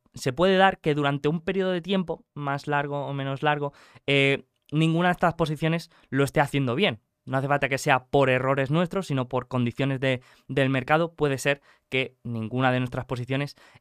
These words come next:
em, esté subiendo. Ahí, cuando tenemos una cartera diversificada, hay mayor probabilidad de que siempre tengamos dos, tres o cuatro posiciones que lo estén haciendo bien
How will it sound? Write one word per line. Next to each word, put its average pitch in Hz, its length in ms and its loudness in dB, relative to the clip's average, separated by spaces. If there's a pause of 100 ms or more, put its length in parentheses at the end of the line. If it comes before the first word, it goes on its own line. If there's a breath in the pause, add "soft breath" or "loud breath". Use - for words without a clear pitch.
em, 117 680 2
esté 123 300 -4
subiendo. 101 460 -8 (460 loud breath)
Ahí, 214 440 2
cuando 165 340 2
tenemos 185 440 0
una 196 240 0
cartera 175 420 2
diversificada, 151 1080 -2 (220)
hay 170 260 0
mayor 151 560 -2
probabilidad 165 640 2 (220 soft breath)
de 131 160 0
que 135 120 -4
siempre 156 380 -2
tengamos 160 500 0 (100)
dos, 135 540 0
tres 131 360 0
o 120 100 -16
cuatro 165 340 2
posiciones 156 580 -2 (220 soft breath)
que 135 120 -2
lo 123 60 0
estén 131 220 -4
haciendo 131 360 -2
bien 143 240 2